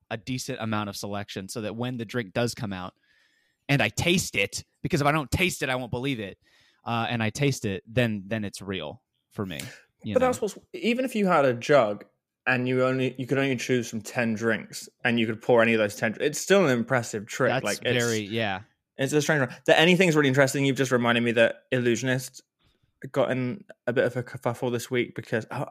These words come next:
Speaker 2: oh my God, how English did it just sound just then that I said the word. You guys
Speaker 1: Bit of a
Speaker 2: don't say
Speaker 1: kerfuffle.
Speaker 2: kerfuffle.
Speaker 1: Kerfuffle.
Speaker 2: God, whoopsie daisies. Um, he said that someone had posted a review on any card, that any card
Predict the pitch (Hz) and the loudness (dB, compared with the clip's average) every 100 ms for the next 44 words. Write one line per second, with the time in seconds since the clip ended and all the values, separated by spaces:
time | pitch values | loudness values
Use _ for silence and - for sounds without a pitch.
0 | - 135 139 135 117 - 143 131 147 131 | -8 -4 -2 -2 -4 0 2 2 0 -2
1 | 117 110 117 - 117 107 - 101 - 110 | -2 -2 -2 -2 -2 -2 -6 -6 -6 -6
2 | 110 107 107 104 - - 131 120 110 107 | -6 -4 -2 -4 -6 -2 0 2 0 -2
3 | 82 110 - 117 113 135 131 101 - 135 | -6 -6 -4 -2 0 0 -2 -6 -6 -6
4 | - 120 135 139 139 _ - 131 127 135 | -2 0 2 0 -2 _ -4 0 4 2
5 | - 127 110 104 101 - - - - 147 | 2 2 2 2 -6 -8 -20 -4 4 6
6 | 151 151 - - - 151 170 175 170 170 | 6 2 -2 -10 0 6 8 10 10 8
7 | - - - 160 151 156 151 139 147 - | 6 4 4 6 8 6 4 2 2 2
8 | 139 _ - 180 170 165 143 156 139 143 | -4 _ 2 4 6 4 6 4 4 4
9 | 131 131 131 120 - 127 123 117 - 123 | 4 6 6 6 4 2 2 -2 0 2
10 | 117 117 127 127 127 120 127 120 117 | 2 4 4 4 2 0 2 2 2